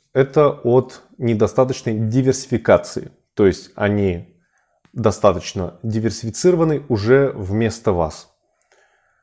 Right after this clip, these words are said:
И третье, от чего они нас спасают, от мысли о том, что мы профессионалы,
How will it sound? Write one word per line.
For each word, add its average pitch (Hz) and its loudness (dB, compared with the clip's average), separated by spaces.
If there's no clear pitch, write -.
И 135 4
третье, 143 6
от 95 4
чего 123 4
они 113 4
нас 110 0
спасают, 185 4
от 139 0
мысли 143 2
о 117 2
том, 175 4
что - -2
мы 139 2
профессионалы, 101 -2